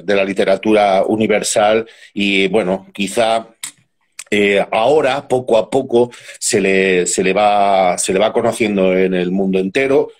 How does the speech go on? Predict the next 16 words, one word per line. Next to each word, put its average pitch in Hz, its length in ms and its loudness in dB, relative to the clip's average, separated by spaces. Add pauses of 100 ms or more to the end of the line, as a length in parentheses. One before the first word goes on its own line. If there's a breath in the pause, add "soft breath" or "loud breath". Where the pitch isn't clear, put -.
(240 loud breath)
que 85 120 -6
ya 95 120 -2
era 98 220 -2
conocido, 113 600 -2 (220 loud breath)
pero 98 140 2
de 95 60 4
alguna 110 260 0
manera 113 440 -2 (220 loud breath)
está 110 340 -2
tomando 117 640 2
el 113 180 0
lugar 107 320 2
que 117 240 0
realmente 104 480 -2
le 98 120 -2
corresponde. 95 800 -2